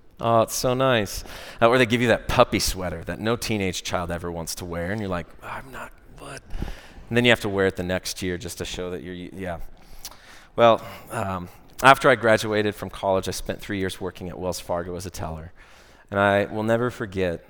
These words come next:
uh, the day that this young woman came in. She had just graduated from college,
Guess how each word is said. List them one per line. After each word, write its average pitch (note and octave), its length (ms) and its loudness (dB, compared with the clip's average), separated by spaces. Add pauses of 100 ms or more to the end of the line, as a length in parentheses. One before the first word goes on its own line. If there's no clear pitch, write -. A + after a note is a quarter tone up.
uh, F#2+ 180 -8
the F#2 80 -6
day F#2+ 260 2
that E2 140 0
this - 200 -8
young F#2 360 -4 (380)
woman G2+ 300 -2
came F#2+ 280 -4
in. F2 120 -6
She G2+ 120 -6
had G2 80 -8
just C3 220 -2
graduated G#2+ 540 2
from G2+ 120 -10
college, F#2+ 640 -4